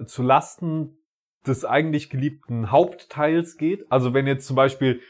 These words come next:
ah, wir hören jetzt auf, League of Legends zu entwickeln, wir machen jetzt, äh, May-, Maytex, May-, Mayhex, Mayhem,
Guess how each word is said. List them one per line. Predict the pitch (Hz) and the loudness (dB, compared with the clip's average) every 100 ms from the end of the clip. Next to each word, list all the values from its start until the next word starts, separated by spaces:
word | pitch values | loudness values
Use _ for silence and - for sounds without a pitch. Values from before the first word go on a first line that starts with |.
| - | 0
ah, | 143 180 | 4 6
wir | 175 | 4
hören | 185 | 4
jetzt | 180 | 4
auf, | 156 170 | 4 4
League | 180 175 | 2 2
of | 160 | 4
Legends | 143 196 220 202 - | 4 4 2 -4 -4
zu | 220 | -4
entwickeln, | 190 214 214 208 | 0 2 4 4
wir | 160 | 4
machen | 151 151 170 | 2 0 0
jetzt, | 156 156 - | -2 -2 -10
äh, | - 143 139 143 | -2 2 2 2
May-, | 143 147 156 156 151 | 0 0 2 2 0
Maytex, | 135 151 175 175 175 175 - - - | 0 0 0 2 0 0 -12 -18 -2
May-, | 156 180 180 | 2 4 2
Mayhex, | 156 175 175 180 175 - | 2 4 6 6 2 -2
Mayhem, | 160 175 175 190 196 214 247 | 2 4 6 4 2 -2 -6